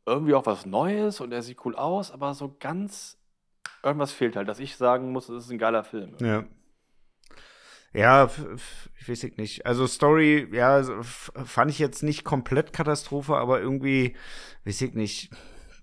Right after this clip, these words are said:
Speaker 2: w-, war's auch irgendwie nicht genug, oder? Also, wenn du es mal mit den anderen Werken von Nolan vergleichst, fand ich, war das echt deutlich schwächer als ein Interstellar oder ein Inception oder,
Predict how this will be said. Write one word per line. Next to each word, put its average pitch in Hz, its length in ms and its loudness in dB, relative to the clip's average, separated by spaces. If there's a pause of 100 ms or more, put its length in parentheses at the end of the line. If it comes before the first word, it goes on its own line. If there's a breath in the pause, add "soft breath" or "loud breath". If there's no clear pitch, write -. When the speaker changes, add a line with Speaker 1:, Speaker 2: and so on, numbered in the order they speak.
Speaker 2:
w-, - 140 -14 (180)
war's 95 420 -4
auch 131 200 -6
irgendwie 143 320 -4
nicht 143 180 -6
genug, 143 320 -2
oder? 135 300 4
Also, 123 520 0
wenn 123 200 -2
du 139 60 0
es - 120 -6
mal 131 120 0
mit 135 200 -4
den 131 160 2
anderen 147 380 2
Werken 147 320 4
von 139 180 -2
Nolan 147 380 2
vergleichst, 143 560 0
fand 139 200 -2
ich, - 140 -6
war 131 120 4
das 131 180 -2
echt 127 320 -6
deutlich 131 440 -2
schwächer 123 420 2
als 98 260 0
ein 120 80 0
Interstellar 120 880 4
oder 117 140 2
ein 113 100 0
Inception 117 800 -6
oder, 107 320 -2